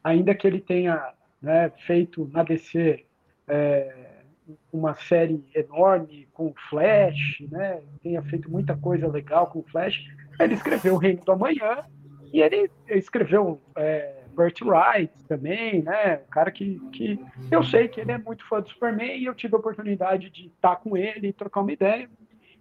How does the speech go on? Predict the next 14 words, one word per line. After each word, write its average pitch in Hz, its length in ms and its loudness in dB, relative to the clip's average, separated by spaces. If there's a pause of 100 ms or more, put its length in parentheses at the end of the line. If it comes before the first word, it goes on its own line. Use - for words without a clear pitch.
(120)
E 285 80 0
aí 302 180 4
eu 330 60 2
perguntei 311 540 0
pra 233 180 0
ele 254 380 -2 (180)
justamente 269 720 -2
isso, 185 380 -2
assim. - 180 -16 (440)
Falei, 147 360 2 (460)
"Pô, 165 160 4
cara, 185 400 2 (100)
as 135 160 -6
pessoas, 160 560 -4